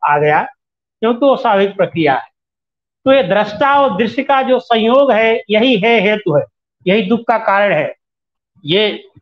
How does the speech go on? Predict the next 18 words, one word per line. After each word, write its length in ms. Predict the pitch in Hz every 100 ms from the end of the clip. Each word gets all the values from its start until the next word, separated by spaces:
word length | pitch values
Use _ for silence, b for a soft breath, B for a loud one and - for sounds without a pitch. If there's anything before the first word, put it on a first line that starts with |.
| 165
ये 160 | 233
संयोग 400 | 226 226 220 214
नहीं 140 | 208 202
होना 300 | 175 185 175
चाहिए। 420 | 180 156 180 247 - _ _ _ _ _ -
तो 60 |
ये 220 | 190 202
चीजें 400 | 254 254 233 226
जो 140 | 214 196
है 280 | 180 233 269 _ _ _ _ _ -
ये 340 | 185 202 202
जो 180 | 170 208
है 180 | 214 226
इस 120 | 196
पाद 240 | - -
के 200 | 196 214
सोलहवें 480 | 190 196 185 175 202
और 240 | 190 190